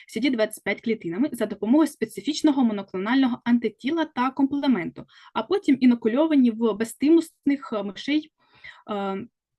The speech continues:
безтимусних мишей, і всі реципієнти спонтанно розвивали гістологічно та серологічно очевидні аутоімунні захворювання, тобто такі як тироїдит, гастрити, гломерулонефрити,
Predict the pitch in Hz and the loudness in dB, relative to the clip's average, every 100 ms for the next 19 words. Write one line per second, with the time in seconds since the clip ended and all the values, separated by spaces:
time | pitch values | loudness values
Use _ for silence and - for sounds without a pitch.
0 | _ _ - 262 - 240 220 233 233 247 | _ _ -2 -2 2 0 0 -2 0 0
1 | 415 - 240 - 294 233 - 240 294 381 | -2 -2 -4 0 0 0 -4 -4 0 0
2 | 233 - 214 - 262 349 269 233 202 247 | -2 -6 -8 -4 0 2 0 -2 -4 -2
3 | 285 - 226 - 214 196 311 339 - 196 | -2 -4 -8 -6 -4 0 -2 -2 -8 -8
4 | - 208 202 214 202 190 262 302 - 254 | -4 -6 -6 -8 -6 -4 -4 -4 0 0
5 | 226 - 202 214 277 269 - 196 196 202 | -2 -8 -8 -6 0 0 0 -6 -6 -6
6 | 202 254 269 247 - - 180 170 175 180 | 0 2 2 0 -8 -10 -10 -10 -10 -10
7 | - - 180 151 190 190 180 - 185 208 | -8 -10 -10 -12 -8 -8 -10 -12 -8 -8
8 | 240 392 403 _ - - - 294 - - | -2 -2 -2 _ -20 -20 -12 -12 -10 -2
9 | 320 349 339 294 277 - - _ 220 214 | 0 0 0 -2 -2 -6 -20 _ -2 0
10 | 208 190 185 - 262 320 330 262 | -2 -2 -4 -6 0 0 0 -6